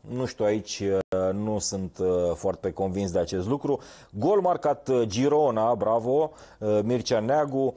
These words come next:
Eibar marchează, iarăși, uh, foarte bune aceste pariuri. Sevilla, Bilbao, trei plus, Alin, uh, Roșu, ambele marchează la meciul Sevillei. Uh,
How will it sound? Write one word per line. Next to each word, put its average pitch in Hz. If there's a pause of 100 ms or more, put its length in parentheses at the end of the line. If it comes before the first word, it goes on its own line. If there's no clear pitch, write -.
(160)
Eibar 135
marchează, 120
iarăși, 107
uh, 101
foarte 110
bune 98
aceste 95
pariuri. 120
Sevilla, 147
Bilbao, 135
trei 123
plus, 151
Alin, 120
uh, 110
Roșu, 131
ambele 156
marchează 123
la 110
meciul 104
Sevillei. 113 (480)
Uh, 110